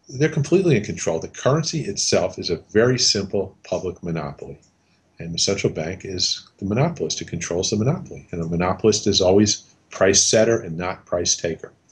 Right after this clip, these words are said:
The monopolist always determines value for his own product by telling you what you have to do to get it. He's the only one with it. Okay, and so, uh, you know, this austerity, I just call it a crime against humanity at this point.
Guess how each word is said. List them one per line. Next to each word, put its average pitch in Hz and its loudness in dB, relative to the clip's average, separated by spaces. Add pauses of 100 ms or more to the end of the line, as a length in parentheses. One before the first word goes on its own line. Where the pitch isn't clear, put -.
(360)
The 87 -8
monopolist 98 0
always 92 -2
determines 98 -2
value 95 2
for - -14
his 80 -12
own 85 -8
product - -6 (840)
by 78 -10 (200)
telling 90 -4
you 90 -2
what 95 0
you 98 -2
have 92 0
to - -8
do 101 4
to 95 2
get 101 6
it. - -4 (120)
He's - -2
the 90 -2
only 87 -2
one 85 -2
with 101 2
it. - -2 (880)
Okay, 95 2
and 90 -2
so, 95 6
uh, 92 6 (1120)
you 120 0
know, 101 -4
this 113 2
austerity, 101 2
I 87 -4
just - -8
call - -12
it - -16
a - -20
crime 85 -6
against 82 -4
humanity 82 -8
at 73 -20
this - -8
point. - -18